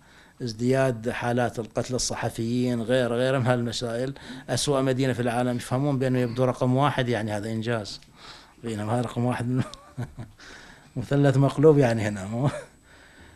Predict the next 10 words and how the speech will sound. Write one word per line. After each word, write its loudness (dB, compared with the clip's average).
خامسا، 6
الجانب 4
الإنساني. -4
أولا، 4
استمرار 4
ظاهرة 4
تصفية -2
المعتقلين -2
في -12
السجون، -16